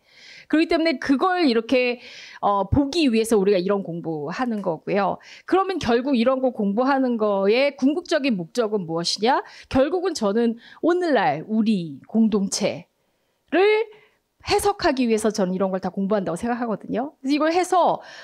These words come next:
그러면 지금 우리 선생님이 삼 번의 토론 문제 삼 번 보듯이 그럼 이런 요한의 신학이 우리 공동체에 적용이 된다면 우리가 어떻게 설명을 할 수 있을 것인가. 그거를 보기 위해서 우리가 사실 지금 복음서나 이런 것들을 공부하는 거예요.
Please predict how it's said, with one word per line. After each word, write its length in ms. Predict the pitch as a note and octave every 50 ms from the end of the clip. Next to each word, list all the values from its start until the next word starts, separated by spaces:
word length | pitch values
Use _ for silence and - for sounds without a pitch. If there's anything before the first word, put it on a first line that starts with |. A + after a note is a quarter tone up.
| - -
그러면 340 | - F4+ F4+ F4 F4+ F4 C#4
지금 420 | - B3+ B3 A#3 C4+ C4+ B3 G#3+
우리 140 | G#3+ A#3+ A#3
선생님이 360 | B3 D#4 C#4 D4+ C#4 C4 C4+
삼 280 | B3+ - - F#4 F4 E4
번의 500 | E4 D4+ C4 A#3+ A3+ G#3+ G#3+ G#3 G3 G3
토론 260 | - C4+ C#4+ C#4+ C#4+
문제 200 | B3+ G#3+ G3+ G#3
삼 180 | G3+ - C#4+ C4+
번 140 | C4+ B3+ A#3
보듯이 640 | - F#3+ F3 G3+ F#3 - - - A#3+ G#3+ F3 - - - - - -
그럼 180 | - C4+ C4+ C4
이런 280 | B3 A#3 B3 A#3 G3
요한의 400 | G3 G#3+ A#3 A#3 A3+ A3+ A3 G#3+
신학이 640 | G#3+ - - - C#4 B3+ A3 F#3+ F3 E3+ G#3 G#3 G3+
우리 360 | F#3+ F#3+ G#3 A#3 C4 C4 A#3
공동체에 880 | B3 - G3+ F#3+ F#3 G#3+ G3+ G3+ G3+ - G#3 F#3+ F3+ F3+ F3 E3 F#3 G#3+
적용이 380 | G#3 - G#3 F#3 F3+ G#3 G#3 G3+
된다면 320 | F#3+ F3+ F3 F#3 F#3+ F#3
우리가 200 | F3 F3+ F3+ D#3+
어떻게 400 | D3+ D#3+ - A#3 A3 - A3+ G3+
설명을 360 | G3 A#3+ A#3+ B3 A#3+ A#3 A3 A3+
할 80 | A#3
수 120 | A3+ - F#3+
있을 140 | F3 G3+
것인가. 520 | - - E3+ - - - D#3 F3 F3 D#3 - - - - - - - - - - _ -
그거를 480 | - C#4 D4 B3 G#4 G#4 G4 G4 C#4+
보기 320 | - A3+ A3 G3+ B3+ C#4+ C4
위해서 240 | B3 A#3 B3 A#3+
우리가 180 | G3+ F3 G3 G3+
사실 320 | G#3 C4 B3+ - C4+ B3
지금 300 | G#3 - - F3+ F#3+ G3+
복음서나 520 | F3+ - F#3 F#3 G3+ G#3+ G3+ G3+ F#3 F#3+ G3+
이런 220 | F#3+ E3+ F3+ F#3
것들을 240 | F3 F3+ - G3+ G3
공부하는 480 | - G3 G3 F3+ G#3+ G#3+ A#3 A#3+ A#3+ A3+
거예요. 460 | - - - - - - - F#3+